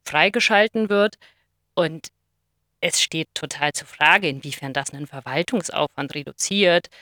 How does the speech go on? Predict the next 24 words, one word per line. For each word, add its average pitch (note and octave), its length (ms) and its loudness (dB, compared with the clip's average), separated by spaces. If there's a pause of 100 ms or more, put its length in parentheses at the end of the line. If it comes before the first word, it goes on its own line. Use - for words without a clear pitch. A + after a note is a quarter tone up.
(160)
weil C#3 140 0
bestimmte G#3 420 0
Überweisungen F#3 560 4
werden E3 240 2
dann D#3+ 240 0
auch - 160 -2
individuell E3+ 800 -2
freigeschalten, F3+ 800 2
dann D3 100 0
braucht's E3 300 0
wieder D#3 160 -2
einen D#3+ 100 2
Termin G#3 460 2 (380)
beim E3+ 180 2
Sozialamt. E3 800 2
Also C#3+ 320 -6 (1120)
mir, F3+ 500 2 (320)
also C#3+ 240 -4
ich D#3+ 440 -2
hab F#3 100 6
den F3 140 0
Eindruck, E3 260 0
diese D#3+ 320 -2
Verwaltungssache, D#3+ 1080 2